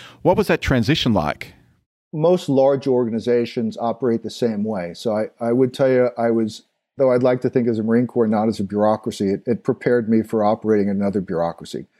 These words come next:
Speaker 2: The thing that I tell my kids is paper, you can move organizations if you can write. So the ability
Speaker 1: Mm.
Speaker 2: to write tersely cogent kind of memos, I was able to move stuff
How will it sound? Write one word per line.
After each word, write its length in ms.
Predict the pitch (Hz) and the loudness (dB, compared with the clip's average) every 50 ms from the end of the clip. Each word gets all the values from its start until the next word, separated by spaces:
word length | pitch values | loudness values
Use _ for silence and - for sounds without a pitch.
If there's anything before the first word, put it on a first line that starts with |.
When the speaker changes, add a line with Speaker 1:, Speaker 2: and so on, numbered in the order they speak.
| _ _ _ _ - | _ _ _ _ -4
Speaker 2:
The 120 | - 131 120 | -2 -2 2
thing 200 | - 151 147 139 | 2 2 2 2
that 100 | 139 131 | 2 2
I 160 | 123 123 123 | 2 0 0
tell 240 | - - - 135 127 | -2 -2 -2 0 0
my 200 | 123 120 110 101 | 0 0 -2 -2
kids 420 | - - 143 127 113 110 101 101 | -2 0 0 0 0 0 -4 -6
is 280 | 107 101 98 - - - | -8 -8 -8 -10 -16 -12
paper, 440 | - - 147 143 143 - 123 113 117 - _ _ _ _ _ - | -4 0 0 0 0 0 -2 -2 -2 -6 _ _ _ _ _ -4
you 120 | - 143 165 | 0 0 2
can 220 | 165 - 143 127 | 2 2 0 0
move 560 | 127 135 139 139 135 127 120 113 107 104 - _ - | 2 2 4 4 6 4 4 2 0 -4 -10 _ -2
organizations 920 | 123 123 120 117 120 113 98 117 117 117 113 113 - 107 98 95 90 - - _ | 0 0 0 0 -2 -2 0 0 0 0 0 -2 -6 -8 -8 -8 -12 -14 -16 _
if 160 | - 113 98 113 | -10 -8 -6 -6
you 80 | 110 | -6
can 120 | 101 104 92 | -6 -6 -6
write. 300 | 98 95 87 80 67 - _ _ _ _ _ _ | -4 -4 -4 -6 -8 -12 _ _ _ _ _ _
So 320 | _ - 117 110 104 101 _ _ _ - | _ -4 -4 -4 -4 -4 _ _ _ -6
the 100 | 123 120 | -4 -2
ability 420 | 113 131 139 151 156 151 139 139 | 0 4 4 6 6 6 4 2
Speaker 1:
Mm. 40 | 120 | 2
Speaker 2:
to 60 | 123 | 0
write 340 | 120 117 117 117 127 - - | 0 0 0 0 0 -4 -6
tersely 420 | - - 139 139 135 - - 135 | -6 -4 -2 -2 -2 -2 -4 -4
cogent 600 | 117 - - 120 117 120 113 117 110 113 113 _ - | -4 -2 -2 -2 -2 0 -2 -2 -4 -6 -6 _ -10
kind 200 | - 123 110 113 | -6 -6 -4 -4
of 220 | 107 95 - - | -6 -8 -8 -8
memos, 540 | 120 120 120 123 127 135 139 156 156 151 _ _ _ _ _ _ _ _ _ - | -4 -2 -2 0 0 0 0 0 -2 -4 _ _ _ _ _ _ _ _ _ -4
I 160 | 120 127 147 156 | 0 2 2 4
was 200 | 147 139 113 - - | 2 2 -2 -2 0
able 320 | 131 131 135 127 135 127 | 2 2 2 2 2 0
to 140 | - - 117 | -2 -2 -6
move 400 | 110 107 117 123 127 131 123 117 | -4 -2 0 0 2 2 0 -2
stuff 560 | - - - 117 113 107 104 - - - - | -4 -2 -2 0 0 -2 -4 -8 -18 -20 -20